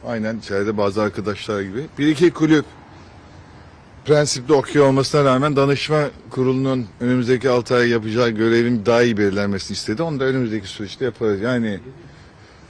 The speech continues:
net bir şekilde bu olmasın diyen kimse yok. Biraz acele etmeyelim. Profesyonel bir firma tutalım. Onlar bize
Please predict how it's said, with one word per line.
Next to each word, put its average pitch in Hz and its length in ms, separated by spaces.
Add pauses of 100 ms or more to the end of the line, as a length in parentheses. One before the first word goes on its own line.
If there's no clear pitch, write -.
(560)
net 143 360
bir 127 60
şekilde 113 460
bu 131 140
olmasın 113 440
diyen 123 160
kimse 117 320
yok. 92 140 (420)
Biraz 143 240
acele 151 340
etmeyelim. 139 540 (400)
Profesyonel 135 600
bir 135 60
firma 139 300
tutalım. 131 480 (840)
Onlar 123 380
bize 123 420